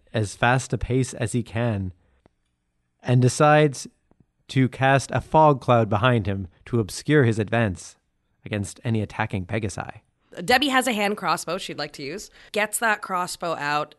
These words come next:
Speaker 2: and puts a bolt in and aims, tries to aim, like, right between the eyes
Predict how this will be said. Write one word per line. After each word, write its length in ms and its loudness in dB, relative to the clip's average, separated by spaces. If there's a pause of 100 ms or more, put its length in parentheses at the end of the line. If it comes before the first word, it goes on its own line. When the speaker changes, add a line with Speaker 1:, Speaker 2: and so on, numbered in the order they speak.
(120)
Speaker 2:
and 580 -6
puts 240 -4
a 40 -10
bolt 420 -6
in 400 -12 (760)
and 600 -4 (200)
aims, 640 -4 (920)
tries 260 -6
to 80 -6
aim, 80 -2
like, 140 -4
right 400 -4
between 680 -4
the 180 -6
eyes 680 -6